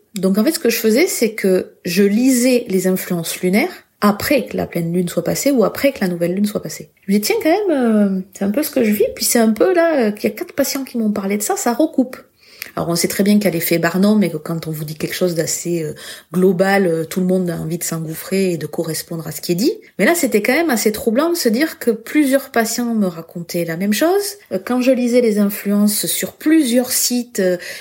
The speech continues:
et quand je regardais plusieurs vidéos, les choses se recoupaient. Et du coup, au bout d'un an où il y a beaucoup de choses qui vont dans la même direction, ben, j'ai accepté les influences lunaires, en tout cas dans ma vie et potentiellement dans la société. Et je me suis calée sur les cycles lunaires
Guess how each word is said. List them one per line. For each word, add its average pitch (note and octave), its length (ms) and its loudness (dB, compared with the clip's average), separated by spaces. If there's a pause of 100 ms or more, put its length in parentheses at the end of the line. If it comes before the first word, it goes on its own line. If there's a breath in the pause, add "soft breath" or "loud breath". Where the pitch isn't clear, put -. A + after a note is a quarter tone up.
et F#3+ 40 -8
quand F#3+ 160 -6
je F#3+ 60 -4
regardais F#3 280 -4
plusieurs B3 500 -2
vidéos, G3+ 440 2
les F3 100 -2
choses G#3 300 -2
se - 180 -2
recoupaient. G3 640 -2 (160 loud breath)
Et F3+ 140 2
du D#3+ 180 -8
coup, D4+ 280 0
au A#3+ 100 4
bout F3 160 -2
d'un F#3 300 2
an A3 300 2
où E3 300 -2
il F3+ 140 -8
y E3 40 -4
a D#3+ 60 -4
beaucoup F#3 220 -8
de F3 60 -12
choses F#3+ 220 -4
qui - 120 -8
vont E3 140 -8
dans D#3+ 100 -6
la D3+ 100 -10
même F3 220 -2
direction, E3+ 560 -4 (160)
ben, E3+ 100 2
j'ai E3+ 220 2
accepté G#3 640 2
les D#3+ 180 0
influences D#3 520 -4
lunaires, E3 400 -2
en F3+ 40 -2
tout - 140 -8
cas - 140 -6
dans D#3+ 160 -4
ma D#3+ 180 -2
vie F3 300 0
et D#3 60 0
potentiellement D#3 600 -6
dans D#3 60 -4
la B2+ 120 -8
société. E3 720 -2
Et F3 140 2
je D#3+ 80 0
me E3+ 120 2
suis E3 240 -2
calée E3 360 4
sur F#3+ 240 0
les D#3 100 0
cycles - 360 -2
lunaires D#3+ 440 0